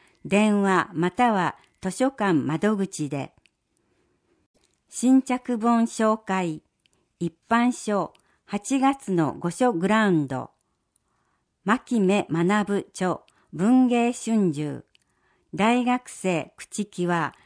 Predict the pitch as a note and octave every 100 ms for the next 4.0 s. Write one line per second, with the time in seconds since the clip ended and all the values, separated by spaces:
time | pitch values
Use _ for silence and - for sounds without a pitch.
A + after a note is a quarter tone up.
0 | _ - G3 G3 _ - C4+ B3 G3+ F#3+
1 | F3+ E3+ E3 D3 C#3 - _ _ - A3+
2 | B3+ B3+ B3 A#3+ A#3+ A3 A3 - F3 F#3
3 | B3 G#3+ G#3+ A#3 A3 E3+ D3 C#3+ D3 B2